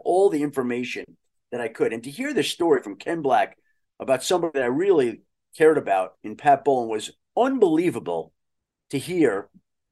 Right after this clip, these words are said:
twenty-five plus years later. That was also a little bit bizarre,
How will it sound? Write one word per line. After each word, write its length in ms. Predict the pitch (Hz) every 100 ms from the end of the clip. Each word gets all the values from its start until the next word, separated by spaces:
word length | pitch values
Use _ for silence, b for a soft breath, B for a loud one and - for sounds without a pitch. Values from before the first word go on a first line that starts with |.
| _ _ _ -
twenty-five 580 | 175 170 165 147 143 -
plus 400 | 143 127 - -
years 560 | 120 120 117 107 - - _
later. 500 | 110 127 131 95 - _ _ _ _
That 220 | 339 277 196
was 340 | 175 - - -
also 400 | 202 208 160 123
a 80 | 127
little 220 | 156 160
bit 180 | 170 -
bizarre, 560 | 123 139 135 135 135